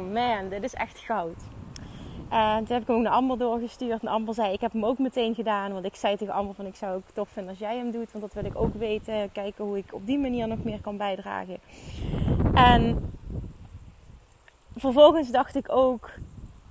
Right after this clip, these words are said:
"Ik, ik moet dit delen in een podcast." Want of je nu wel of niet een team hebt, dit, dit geldt voor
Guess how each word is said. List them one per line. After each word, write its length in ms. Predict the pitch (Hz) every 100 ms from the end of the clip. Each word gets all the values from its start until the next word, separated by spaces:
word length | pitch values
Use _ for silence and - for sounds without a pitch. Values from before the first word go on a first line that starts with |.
| - -
"Ik, 300 | 285 - -
ik 120 | 247
moet 220 | 247 277
dit 160 | 233 214
delen 240 | 247 415
in 120 | 277 214
een 120 | 214
podcast." 540 | 370 - 226 196 202
Want 240 | 240 233 - - - - -
of 180 | - -
je 80 | 349
nu 140 | 339
wel 140 | 285 349
of 120 | 349
niet 140 | 349
een 160 | 294 269 -
team 300 | 359 339 226
hebt, 400 | 196 196 - - -
dit, 200 | - 277 -
dit 160 | 302 -
geldt 320 | 320 294 -
voor 180 | 247